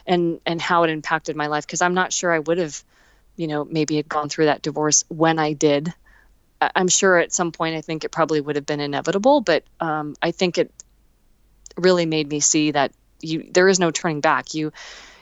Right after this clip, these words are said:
you really don't know when your day is gonna come. And so I, I really started, that's where I think the, probably the first throes of wanting to really live intentionally came from, was,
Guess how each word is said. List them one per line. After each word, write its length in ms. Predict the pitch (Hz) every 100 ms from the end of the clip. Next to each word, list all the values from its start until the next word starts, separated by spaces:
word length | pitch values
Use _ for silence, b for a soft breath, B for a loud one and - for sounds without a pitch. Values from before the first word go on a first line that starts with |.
| B
you 160 | 196 190
really 220 | 220 208
don't 300 | 175 180 180
know 120 | 170
when 140 | 165 160
your 100 | 151
day 360 | 156 151 151
is 180 | 147 147
gonna 200 | - 147
come. 360 | - 147 185 240 _ b b _
And 440 | 170 165 165 151 - -
so 420 | 175 165 160 -
I, 80 | - - _ -
I 120 | 180
really 260 | 240 285 262
started, 340 | - 208 190
that's 240 | 226 254 -
where 140 | 247
I 100 | 190
think 280 | 202 202 -
the, 100 | 175
probably 400 | - 180 165 165
the 100 | 156
first 480 | - - 175 175 -
throes 400 | 165 156 156 151
of 80 |
wanting 240 | 143 147 147
to 160 | 156 143
really 300 | 156 170 160
live 200 | 151 143
intentionally 560 | 143 - 147 - 143 135
came 300 | - 147 143
from, 220 | 135 139
was, 220 | 143